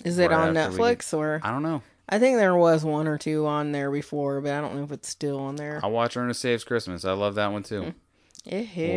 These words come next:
Speaker 2: Or Ernest Goes to Jail. <laughs>
Speaker 1: Like, one thing I did wanna talk about just briefly, though, is, like, I saw this BuzzFeed story
Speaker 2: Your
Speaker 1: on Twitter.
Speaker 2: recommendation? Is
Speaker 1: No,
Speaker 2: that
Speaker 1: it's not
Speaker 2: about
Speaker 1: my
Speaker 2: your
Speaker 1: recommendation. It's, I'm
Speaker 2: S-
Speaker 1: carrying on.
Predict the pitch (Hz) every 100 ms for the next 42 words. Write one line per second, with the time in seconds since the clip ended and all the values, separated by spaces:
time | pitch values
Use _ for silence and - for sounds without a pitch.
0 | 170 131 - 151 101 107 110 101 - 98
1 | 98 104 98 95 87 82 80 - - 139
2 | 190 196 185 196 214 208 202 185 175 170
3 | 165 160 156 156 160 160 156 147 156 156
4 | - 147 147 147 147 143 147 151 151 -
5 | 156 156 156 160 151 156 156 156 156 151
6 | 156 160 160 147 156 - 165 165 - 156
7 | 151 156 151 147 - 151 160 165 101 101
8 | 113 101 - - 95 120 160 151 190 156
9 | 147 151 143 151 147 143 139 139 143 139
10 | 143 - - 156 160 151 156 147 151 147
11 | 143 143 139